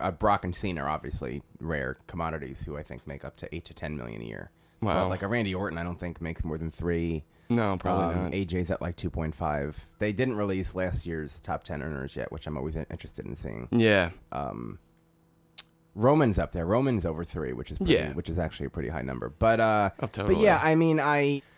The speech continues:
Speaker 1: if I see any of them winning, I think Corbin's out completely. Of,
Speaker 2: Yeah.
Speaker 1: it'd be,
Speaker 2: Oh,
Speaker 1: it'd have to
Speaker 2: definitely.
Speaker 1: be, um, I think Ziggler would be, if I was ranking my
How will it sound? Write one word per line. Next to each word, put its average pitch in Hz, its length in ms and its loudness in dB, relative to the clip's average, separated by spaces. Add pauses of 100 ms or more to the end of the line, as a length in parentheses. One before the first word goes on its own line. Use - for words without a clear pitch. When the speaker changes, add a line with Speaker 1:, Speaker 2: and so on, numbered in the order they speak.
(120)
Speaker 1:
if 135 140 -2
I 160 80 6
see 196 260 4
any 160 280 6
of 113 140 4
them 107 160 2
winning, 87 400 -4 (120)
I 110 100 0
think 120 220 -2
Corbin's 110 380 4
out 87 340 0 (100)
completely. 85 440 -6
Of, 80 120 -4
Speaker 2:
Yeah. 127 320 10
Speaker 1:
it'd 98 180 -4
be, 101 160 -2
Speaker 2:
Oh, 127 220 12
Speaker 1:
it'd 113 140 2
have 113 240 10
to 107 80 0
Speaker 2:
definitely. 85 220 4 (360)
Speaker 1:
be, - 20 -20
um, 90 680 -2
I 110 60 -2
think 110 220 0
Ziggler 120 260 4
would 110 140 2
be, 104 160 0 (120)
if 131 160 0
I 120 60 4
was 120 180 2
ranking 110 500 2
my 87 380 0